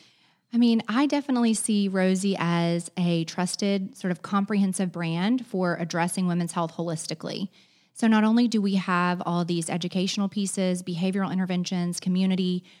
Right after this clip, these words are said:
but also really, really building out the mental and medical health sides of the company,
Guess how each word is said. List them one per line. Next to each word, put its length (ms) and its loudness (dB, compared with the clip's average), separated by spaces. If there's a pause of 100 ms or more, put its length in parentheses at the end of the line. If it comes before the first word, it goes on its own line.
(180)
but 100 0
also 260 2
really, 460 0
really 220 0
building 340 0
out 300 0
the 80 0
mental 560 -2
and 180 -2
medical 540 -4
health 320 -4
sides 440 -4
of 120 -4
the 80 -4
company, 520 -2